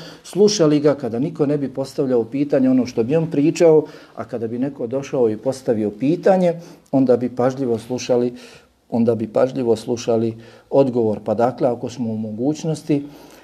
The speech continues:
trebamo iskoristiti te mogućnosti da budemo u blizini učenih ljudi, kada ih neko nešto priupita, da i mi slušamo odgovor ili, ili dakle da onako budemo u njihovoj blizini, jer nadati se dakle da kod njih nema mnogo prazne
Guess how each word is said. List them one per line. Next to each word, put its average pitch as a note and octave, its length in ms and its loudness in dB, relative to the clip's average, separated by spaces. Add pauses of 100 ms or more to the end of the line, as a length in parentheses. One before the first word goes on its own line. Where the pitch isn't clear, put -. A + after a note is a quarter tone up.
(120)
trebamo D3 440 4
iskoristiti B2+ 640 -6
te C3+ 140 -4
mogućnosti A#2+ 600 -8
da A2 80 -4
budemo A#2 360 -4
u G#2+ 40 -4
blizini A2+ 480 0
učenih G#2+ 460 -2
ljudi, C#3+ 420 4
kada A#2+ 240 -2
ih G#2+ 180 -6
neko A#2+ 240 -4
nešto A2+ 280 -6
priupita, B2 560 -4
da G#2 140 0
i A#2+ 80 2
mi C#3+ 140 4
slušamo B2 500 0
odgovor C3 520 4 (360)
ili, B2+ 320 0 (280)
ili B2+ 240 2
dakle A2+ 320 0
da G#2+ 120 -2
onako A2 340 -4
budemo A#2 320 -2
u G#2+ 40 -4
njihovoj A#2 340 -2
blizini, A2 540 2 (280)
jer B2 280 4
nadati B2+ 500 0
se A2+ 160 -6
dakle A#2 320 -6
da D3 400 2 (280)
kod A#2+ 180 -2
njih A#2 240 -4
nema A#2+ 240 2
mnogo A#2 280 0
prazne A2 460 -2